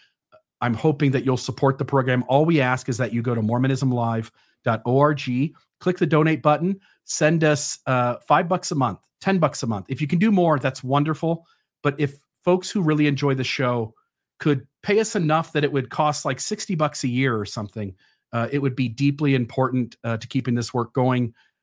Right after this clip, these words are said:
Um, costs go up, inflation's up, uh, everything i-, i-, is more expensive. Uh,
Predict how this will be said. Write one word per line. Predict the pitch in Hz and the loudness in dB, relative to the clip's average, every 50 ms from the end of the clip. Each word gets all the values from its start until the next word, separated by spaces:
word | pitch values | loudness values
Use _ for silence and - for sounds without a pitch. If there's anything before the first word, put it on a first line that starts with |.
| _ _ - | _ _ -6
Um, | 113 113 110 110 107 107 107 110 113 - _ | -4 -2 -2 -2 -2 -2 -2 -4 -6 -8 _
costs | - - 147 143 147 143 - | -4 0 2 2 2 2 0
go | - 160 143 | 0 2 2
up, | 139 139 143 143 - - | 4 2 0 -2 -4 -8
inflation's | 104 95 - - 127 139 135 - - 147 131 117 | -12 -8 -4 -2 -2 0 0 -2 -2 -2 -2 0
up, | 135 131 131 - _ _ _ _ _ _ _ _ _ _ - - | 0 0 0 -2 _ _ _ _ _ _ _ _ _ _ -10 -8
uh, | 104 101 101 101 - - | -6 -6 -6 -8 -6 -4
everything | 123 120 139 135 131 143 135 127 123 120 - - | -2 0 0 0 0 0 0 0 0 -2 -4 -8
i-, | 117 117 117 - | -8 -8 -8 -8
i-, | 120 - - | -12 -12 -10
is | 113 110 | -6 -4
more | 123 127 123 | -2 -2 -2
expensive. | 117 - - - 131 135 - - 139 127 120 - _ _ _ _ _ _ _ _ _ - | -2 -2 -2 0 0 0 0 0 -2 -2 -2 -4 _ _ _ _ _ _ _ _ _ -8
Uh, | 110 107 104 104 101 101 | -6 -6 -4 -4 -6 -6